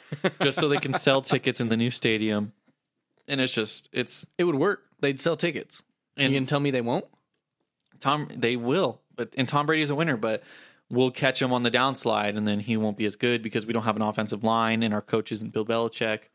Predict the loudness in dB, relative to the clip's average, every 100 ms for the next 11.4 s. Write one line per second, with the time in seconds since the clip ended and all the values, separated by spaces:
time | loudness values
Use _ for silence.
0 | -4 0 0 0 0 0 0 0 -2 0
1 | -2 0 -2 -2 -6 -6 -2 -2 -2 -4
2 | -6 -4 -2 -4 -4 -2 -2 -2 -2 -4
3 | -6 -10 -12 -18 _ _ _ _ _ _
4 | _ -4 0 0 0 -2 -4 -6 -4 -2
5 | -2 -4 -6 -6 -8 -8 -12 -12 -10 -10
6 | -10 -14 _ _ _ _ _ _ _ _
7 | -14 -12 -12 -16 _ _ -16 -4 0 0
8 | 2 0 0 0 0 -2 -4 0 0 -2
9 | -4 -4 -2 -2 -4 -6 -4 -4 -6 _
10 | _ _ _ _ _ _ _ _ _ _
11 | -6 -6 -6